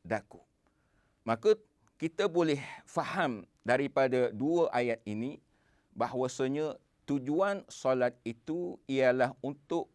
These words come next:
mendekatkan diri kita kepada Allah Subhanahu wa taala.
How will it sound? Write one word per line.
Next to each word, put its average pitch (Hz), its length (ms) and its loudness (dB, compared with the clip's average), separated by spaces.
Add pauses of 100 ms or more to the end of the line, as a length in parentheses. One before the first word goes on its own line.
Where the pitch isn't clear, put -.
mendekatkan 131 1120 -2
diri 170 500 -4
kita 165 480 0
kepada 127 460 0
Allah 123 260 0
Subhanahu 117 840 -6
wa - 20 -8
taala. 76 480 -12